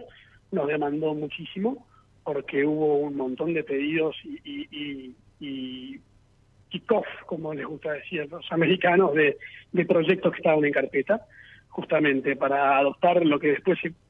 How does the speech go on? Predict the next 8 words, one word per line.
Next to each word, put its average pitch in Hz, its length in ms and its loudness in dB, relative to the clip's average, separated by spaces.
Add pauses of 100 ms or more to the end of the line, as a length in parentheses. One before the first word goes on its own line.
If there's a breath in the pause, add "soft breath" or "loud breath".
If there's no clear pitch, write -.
(120)
conoció 165 400 -2
comúnmente 160 580 -2
como 147 220 -4
teletrabajo, 156 720 -2 (500)
¿no? 143 220 0
Herramientas 156 640 -2
de 147 100 -6
teletrabajo. 156 720 -2